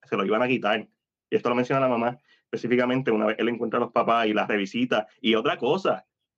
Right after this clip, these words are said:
este, mamá Kent. O sea, cuando él llega y le está contando bien contento y ya se pone tan triste,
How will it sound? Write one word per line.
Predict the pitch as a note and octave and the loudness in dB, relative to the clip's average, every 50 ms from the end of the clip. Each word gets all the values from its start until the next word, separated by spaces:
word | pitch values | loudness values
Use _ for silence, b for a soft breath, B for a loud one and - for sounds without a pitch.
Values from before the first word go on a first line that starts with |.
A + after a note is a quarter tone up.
| _ _ - | _ _ -4
este, | A2 A2 A2 _ - - G2+ G2 G2 F#2+ F#2 - _ _ _ _ _ - | -4 -4 -4 _ -2 0 0 0 0 -2 -4 -8 _ _ _ _ _ -6
mamá | - G#2+ A2 G#2+ G#2 | -4 -2 0 0 -2
Kent. | - F#2+ F2 A2+ F3 F#3+ D3 - _ _ _ _ _ _ _ _ _ _ _ _ - | -4 -4 -4 -2 -2 -4 -4 -6 _ _ _ _ _ _ _ _ _ _ _ _ -6
O | G#2+ G#2+ | -6 -4
sea, | - - A2+ A2+ A2 G2 F2+ F2 - _ _ _ _ _ _ _ _ - | -2 0 0 0 0 0 -2 -4 -8 _ _ _ _ _ _ _ _ -4
cuando | - A#2+ A2+ A2 A2 | -2 0 2 2 0
él | A2+ B2+ C3 | 0 0 0
llega | C3 C#3 C#3 D3+ E3+ E3 D#3+ D3+ D3 C#3+ C3 | 2 2 2 2 2 2 2 2 2 0 -2
y | A#2 | -2
le | A2 A2 | -4 -2
está | - G#2+ | -2 0
contando | A#2 B2 B2+ C3+ C3 C#3 C#3+ | -2 0 0 0 0 0 0
bien | D3 C#3+ C#3+ | 0 0 0
contento | D#3 C#3 C#3 F3+ - D3 D3+ | 0 0 0 0 -2 0 0
y | C3 | 0
ya | A#2 G#2+ | 0 0
se | C3+ | 0
pone | B2 C#3 C#3+ D3 | -2 -2 0 0
tan | D3 C#3 C#3 C3+ - | 0 0 -2 -2 0
triste, | C#3 C#3+ C#3 C#3 _ - - - - _ | 0 0 0 -2 _ -6 -6 -6 -6 _